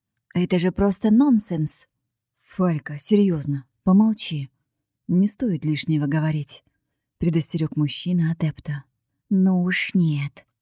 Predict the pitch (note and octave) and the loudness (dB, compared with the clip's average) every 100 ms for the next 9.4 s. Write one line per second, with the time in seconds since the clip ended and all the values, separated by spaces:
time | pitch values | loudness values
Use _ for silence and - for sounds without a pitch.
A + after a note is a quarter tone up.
0 | - E3 D#3 D3 - G3+ G3+ D#3+ C#3+ D3+ | -6 -4 -2 -6 -4 -2 0 0 0 -2
1 | G3+ G#3 A3+ F3+ D3+ E3+ E3+ - D#3 - | -2 0 2 2 0 -2 -4 -4 -6 -6
2 | D3 - _ _ _ _ - - B3 A3 | -10 -12 _ _ _ _ -18 -6 -4 0
3 | F3+ F#3+ G#3 G3 F3 E3 E3 _ _ _ | 2 2 0 0 2 0 -4 _ _ _
4 | _ A3 A3 B3 - F3+ - F3+ F#3 F#3+ | _ 2 2 0 -4 -4 -2 -2 0 2
5 | F#3 F3 E3+ E3 - _ _ _ _ - | 4 2 2 -4 -10 _ _ _ _ 0
6 | F#3+ F#3 F3+ F#3+ F#3+ F3 F#3 F#3 B3+ - | 2 4 0 2 0 2 2 2 0 -2
7 | - E3+ - _ _ _ E3+ F3+ - B3 | -4 -4 -6 _ _ _ 0 0 -2 0
8 | A#3+ F#3 G3 F#3 G3+ E3 E3 F#3 G#3 A3+ | 2 4 4 2 2 2 0 0 0 0
9 | F3 - E3+ | -4 -4 -6